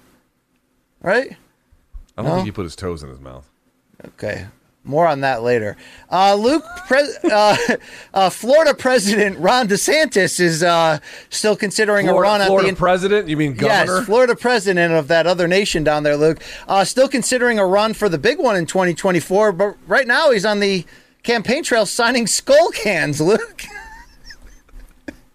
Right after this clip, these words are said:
Speaker 2: Oh,
Speaker 1: Wow.
Speaker 2: that is fu-, and by the way, by the way, not Skull, that's Zyn, which if I'm not, I could be wrong about this,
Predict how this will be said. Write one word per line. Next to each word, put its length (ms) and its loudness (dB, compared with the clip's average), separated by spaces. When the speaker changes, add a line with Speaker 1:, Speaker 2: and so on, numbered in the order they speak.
Speaker 2:
Oh, 300 2
Speaker 1:
Wow. 500 0
Speaker 2:
that 140 -2
is 140 -6
fu-, 260 -6
and 160 0
by 140 2
the 80 2
way, 340 2
by 180 -4
the 60 0
way, 140 0
not 240 -2
Skull, 440 0
that's 300 -2
Zyn, 440 0
which 200 -4
if 100 -6
I'm 300 -2
not, 460 -2
I 40 -10
could 140 -4
be 80 0
wrong 220 2
about 200 -2
this, 280 -4